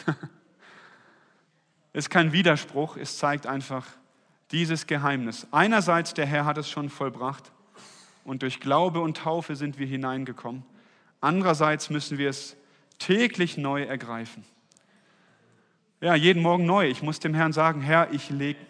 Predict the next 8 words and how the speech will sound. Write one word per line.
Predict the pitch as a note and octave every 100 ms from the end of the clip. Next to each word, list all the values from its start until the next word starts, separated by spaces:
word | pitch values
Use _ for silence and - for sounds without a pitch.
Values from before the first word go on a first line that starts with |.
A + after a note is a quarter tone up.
| -
meinen | C3+ C3+ C3+
alten | C#3 C3+ C3+
Menschen | B2+ A#2+ -
ab. | G#2 G2+ - _ _ A2+ A2+ - - - - _ _ _ _ _ _ _ _ _ _ _ _ _ _ _ _ _
Ich | - C#3
ziehe | - E3+
ihn | E3
aus, | D#3+ E3+ - -